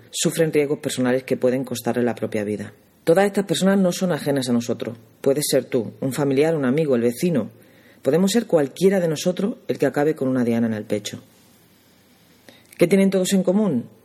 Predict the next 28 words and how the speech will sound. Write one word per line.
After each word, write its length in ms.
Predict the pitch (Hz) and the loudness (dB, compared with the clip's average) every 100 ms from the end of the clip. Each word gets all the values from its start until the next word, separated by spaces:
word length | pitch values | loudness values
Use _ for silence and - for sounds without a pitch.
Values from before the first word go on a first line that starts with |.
| _ _ - | _ _ -2
El 120 | 131 | 0
coraje. 440 | 127 127 120 - 113 - _ _ _ _ _ _ _ | 2 0 0 -8 -14 -18 _ _ _ _ _ _ _
Coraje 380 | 170 175 185 147 | 4 4 2 -2
para 200 | 147 165 | 2 2
ir, 180 | 247 - - _ _ _ _ - | 0 -6 -20 _ _ _ _ -4
aun 140 | 147 | 0
conociendo 500 | 131 139 131 139 147 | 0 -2 0 0 0
los 140 | 135 110 | -2 -2
riesgos. 480 | 113 104 107 - - _ _ _ _ _ _ - _ - | -4 -4 -8 -10 -20 _ _ _ _ _ _ -20 _ 0
Curago 320 | 160 175 202 | 4 4 2
significa 440 | 190 156 156 170 | -2 -2 0 0
coraje 380 | 160 139 147 156 | 2 0 0 -2
en 60 | 135 | -2
esperanto. 600 | 123 131 131 127 120 113 - _ _ _ - _ _ _ _ | 0 0 0 -2 -6 -10 -16 _ _ _ -20 _ _ _ _
Y 120 | 123 | -2
bueno, 340 | 131 123 117 - - | 2 2 0 -6 -6
este 260 | - 147 165 | -4 0 2
ya 140 | 151 | 2
se 100 | 151 | 0
te 160 | 151 143 | -2 -2
supone 400 | - 123 139 143 | -2 -2 0 0
en 80 | 139 | 0
el 60 | |
momento 360 | 127 123 131 131 | 0 0 0 0
que 60 | 127 | -2
nos 140 | 120 | -4
estás 200 | 117 120 | -4 -4
escuchando, 500 | 117 123 - 120 113 | -4 -4 0 0 0